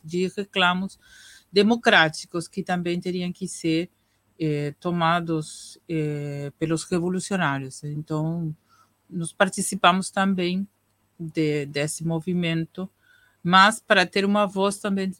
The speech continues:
desde onde, eh, falar dessas mobilizações,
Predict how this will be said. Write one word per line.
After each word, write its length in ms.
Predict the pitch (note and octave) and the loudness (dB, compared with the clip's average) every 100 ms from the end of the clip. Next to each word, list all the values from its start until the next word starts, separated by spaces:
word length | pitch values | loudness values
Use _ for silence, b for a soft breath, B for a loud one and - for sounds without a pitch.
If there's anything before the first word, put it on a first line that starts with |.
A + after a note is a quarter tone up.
| _ | _
desde 340 | G#3+ G3+ G3+ G#3+ | -4 -4 -2 -2
onde, 680 | G3 G3 G#3+ G3+ F3+ F3 - | 0 -2 -4 -4 -2 -4 -6
eh, 640 | F#3 E3 D#3+ D#3+ D#3+ D#3 D#3+ | -6 -4 -2 -2 -2 -4 -8
falar 560 | - - F#3 D#3+ F3 | -6 2 2 4 0
dessas 380 | F#3 E3 D3+ D#3 | -2 -6 -8 -8
mobilizações, 840 | F3 E3 D#3+ D#3+ D#3+ D#3 E3+ E3 - | -4 -4 -2 -6 -8 -8 -6 -8 -10